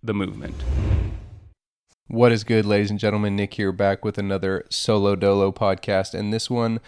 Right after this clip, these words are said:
I'm excited to share with you because it is all about optimizing children's cognitive abilities. And I know that that probably sounds a little bit weird, and you're probably like, "Where are you going with this?" But just bear with me, because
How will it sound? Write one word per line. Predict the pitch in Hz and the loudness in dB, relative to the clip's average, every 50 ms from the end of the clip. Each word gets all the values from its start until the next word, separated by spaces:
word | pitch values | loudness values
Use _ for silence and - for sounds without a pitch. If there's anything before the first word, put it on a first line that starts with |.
| - - - - - _ - | -20 -20 -20 -20 -20 _ 0
I'm | 107 110 107 | 2 2 2
excited | 101 - - 117 107 104 101 | 2 2 2 4 4 4 2
to | 101 | 0
share | - - 107 104 | 0 0 2 2
with | 101 98 - - | 2 0 0 -2
you | 101 101 | -4 -4
because | 92 98 - - 113 104 95 92 92 - | -2 -4 -4 -2 0 0 0 0 -2 -6
it | - 104 110 | -8 -6 -6
is | 104 101 | -4 -2
all | 95 90 104 101 | 0 2 2 2
about | 95 101 98 95 90 - | 4 6 6 6 6 6
optimizing | - 98 98 - - 98 98 92 92 95 92 90 95 92 92 90 - - _ | 4 4 2 2 -2 -2 2 2 2 2 0 -2 -2 -2 -2 -6 -8 -10 _
children's | - - - 117 101 95 87 98 95 95 95 92 - - - - - | -14 -6 -4 -2 -2 -2 0 0 -2 -2 -2 -4 -6 -8 -12 -14 -8
cognitive | - - 101 92 87 92 98 - - - 110 98 92 90 92 - - - | 0 2 2 2 2 0 -8 -10 -4 -2 0 0 0 -2 -6 -10 -10 -10
abilities. | 95 85 98 90 80 76 67 60 62 62 78 - - - _ - - - - - - _ _ - | -8 -4 -2 -2 -2 -2 -4 -6 -6 -6 -4 -4 -6 -6 _ -20 -20 -20 -20 -20 -20 _ _ -10
And | - 95 98 98 95 92 90 90 90 - - - | -6 -2 0 0 2 0 0 -2 -4 -6 -10 -6
I | 101 101 98 | -4 -4 -2
know | 98 101 101 101 | 0 0 2 2
that | 98 90 - | 0 0 0
that | 101 98 92 - - _ _ _ | 2 2 2 0 -2 _ _ _
probably | - - 104 98 95 90 92 95 92 | -2 2 2 2 2 0 -2 -4 -4
sounds | - - 104 98 98 98 95 90 | -4 -4 -2 0 0 0 -2 -4
a | - - 98 | -6 -8 -4
little | 98 98 95 92 | -4 -4 -4 -2
bit | 87 90 65 53 | -4 -4 -4 -4
weird, | 73 95 98 101 104 104 104 101 92 | -4 -4 -2 -2 0 0 -2 -2 -2
and | 90 90 | -4 -4
you're | 87 87 | -4 -6
probably | - 104 98 92 90 90 | -4 -4 -4 -2 -2 -2
like, | 90 87 - | -4 -4 -2
"Where | 98 101 98 | -2 0 0
are | 95 | 0
you | 95 92 | -2 -2
going | 85 101 104 113 113 113 110 | 0 2 2 2 2 0 0
with | 110 107 - | -2 -4 -2
this?" | - 113 113 110 - - - - - - _ _ - | -2 -2 0 0 -2 -4 -6 -6 -8 -12 _ _ 0
But | 110 104 | 0 0
just | 104 104 98 104 | 0 -2 -4 0
bear | 110 110 107 104 | 2 2 4 4
with | 101 101 101 - - | 4 2 0 0 -2
me, | 98 92 | -4 -4
because | 87 98 92 - 110 101 98 95 92 92 | -4 -4 -4 -2 0 0 0 0 -2 -4